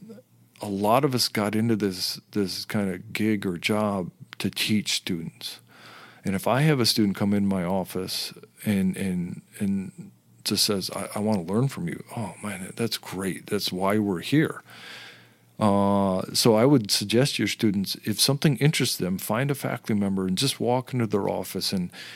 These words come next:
and sure, the faculty member may say, "My lab's full, I'm busy, I can't help you." Take a chance. Uh, if they don't, if they don't take you in, somebody else will, and just keep knocking on doors or walking into people's offices and say,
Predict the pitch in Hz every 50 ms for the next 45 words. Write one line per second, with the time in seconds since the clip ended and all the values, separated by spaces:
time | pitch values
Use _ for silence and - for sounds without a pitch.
0 | - - - 156 151 - - - 196 180 135 117 - 139 120 113 - 127 120 113
1 | 110 113 110 110 110 104 107 104 107 104 98 - 110 95 85 - - - 101 98
2 | 98 101 95 95 95 - - - - 107 95 95 92 90 92 92 92 110 104 95
3 | 101 92 87 85 - - 110 92 80 78 - 135 160 160 - - 95 92 87 -
4 | - - - - - _ _ - - _ _ _ - - - 156 - 165 127 -
5 | 123 131 170 180 - - - - - - _ _ _ - - - - 101 107 107
6 | 104 107 107 - - 110 113 131 139 165 160 151 151 - _ - - 151 117 101
7 | - - 120 131 147 143 131 - 147 139 135 - 127 123 127 127 131 131 123 -
8 | - - 120 113 107 107 104 104 104 - - 120 127 - - - - - _ _
9 | - - 98 90 123 113 - - - - - 135 127 - 98 98 90 113 113 -
10 | - 120 117 113 104 95 110 107 110 113 107 104 101 92 92 101 104 107 - -
11 | 127 117 107 107 98 - 110 104 - 110 - 92 92 104 101 - 107 - - 110
12 | 104 - - - - 104 95 92 90